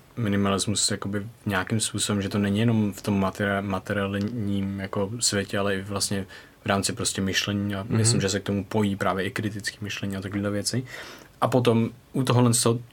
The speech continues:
Speaker 1: konkrétního trendu, co jsi zmi-, co teďka jsi zmiňoval, tak mi připadá, mm, hodně důležitý zase, mm, pro, prakticky pro člověka, který by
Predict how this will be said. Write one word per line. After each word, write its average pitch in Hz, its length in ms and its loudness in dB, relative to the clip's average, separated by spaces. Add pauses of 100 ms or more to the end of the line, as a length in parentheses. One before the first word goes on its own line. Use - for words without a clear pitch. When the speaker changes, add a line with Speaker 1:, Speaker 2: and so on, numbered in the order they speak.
(100)
Speaker 1:
konkrétního 113 520 4
trendu, 110 280 2
co 107 160 0
jsi 107 80 2
zmi-, 107 380 0
co - 160 -2
teďka 104 320 0
jsi - 140 2
zmiňoval, 101 460 2 (840)
tak 127 140 6
mi 131 100 10
připadá, 127 540 4 (380)
mm, 117 600 4
hodně 120 380 4
důležitý 113 480 2
zase, 101 460 2
mm, 127 580 -4 (120)
pro, 104 380 2
prakticky 107 520 2
pro 120 160 0
člověka, 104 380 -2
který 107 320 -2
by 104 180 -2